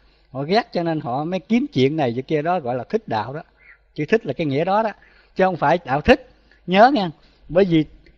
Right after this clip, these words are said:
chánh kỷ dĩ á, giáo nhân, còn thích kỷ dĩ là giáo nhân giả nghịch đó. Cái chữ thích đó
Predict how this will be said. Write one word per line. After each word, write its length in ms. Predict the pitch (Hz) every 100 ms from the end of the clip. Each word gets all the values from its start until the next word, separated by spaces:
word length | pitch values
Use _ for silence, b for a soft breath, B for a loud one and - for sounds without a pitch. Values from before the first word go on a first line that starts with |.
| _ _ _ _
chánh 240 | - 233 320 -
kỷ 200 | 165 202
dĩ 360 | 156 156 240
á, 60 | 254
giáo 280 | 196 233 294
nhân, 420 | 202 117 143 180
còn 160 | - 117
thích 340 | - 226 -
kỷ 160 | - 147
dĩ 200 | 156 135
là 140 | 190
giáo 280 | 139 131 196
nhân 260 | 196 165 131
giả 100 | 127
nghịch 240 | 143 117 -
đó. 80 | 160 _
Cái 100 | -
chữ 220 | - 143 175
thích 220 | 247 254 -
đó 140 | 208